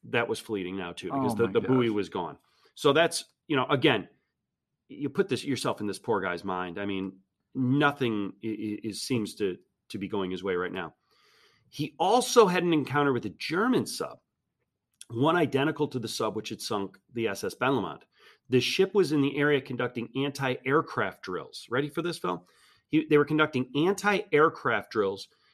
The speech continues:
Speaker 1: by firing at seagulls and moving targets,
Speaker 2: <laughs> You gotta
Speaker 1: which
Speaker 2: be
Speaker 1: is
Speaker 2: kidding me.
Speaker 1: so bizarre and random to me. But the crew spotted the stricken sailor, but really just didn't seem too concerned <laughs> by a man alone in the middle of the ocean on a raft. And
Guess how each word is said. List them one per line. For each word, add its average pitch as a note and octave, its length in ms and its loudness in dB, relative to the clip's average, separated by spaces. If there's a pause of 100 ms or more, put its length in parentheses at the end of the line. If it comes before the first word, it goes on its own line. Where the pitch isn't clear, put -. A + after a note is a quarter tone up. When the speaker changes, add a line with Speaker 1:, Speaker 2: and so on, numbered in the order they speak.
(140)
Speaker 1:
by B2+ 160 2
firing F3 520 4
at A2 120 -2
seagulls C#3+ 580 -4
and A2 100 -2
moving A#2+ 360 0
targets, - 680 -4
Speaker 2:
<laughs> - 480 -20
You D#3 80 -10 (240)
gotta C#3+ 80 -4
Speaker 1:
which B2+ 120 -2
Speaker 2:
be D#3 40 -2
Speaker 1:
is C#3+ 80 -4
Speaker 2:
kidding C3+ 160 4
me. - 60 -2
Speaker 1:
so A3+ 320 6 (120)
bizarre C3+ 420 2
and A2+ 100 0
random G#2 400 -2
to E2+ 60 -10
me. E2+ 140 -10
But A#2+ 140 0
the - 60 -4
crew A3+ 260 -4
spotted E3+ 500 -2
the - 100 -6
stricken B2+ 380 -2
sailor, F2 500 -4 (1040)
but - 140 2
really D3+ 280 8
just B2+ 180 -4
didn't A#2+ 200 0
seem A#2+ 200 -4
too A2 160 -8
concerned A#2 600 -2 (240)
<laughs> - 260 -6
by G#2+ 140 2
a G2+ 80 -2
man A2 260 -2
alone G#2+ 340 0
in G#2 60 -2
the G#2 80 -2
middle G#2+ 220 2
of G2 40 -2
the G2+ 120 -2
ocean G2+ 260 -2
on F#2+ 80 -2
a F#2+ 40 -2
raft. A2 400 -2
And G2+ 140 -4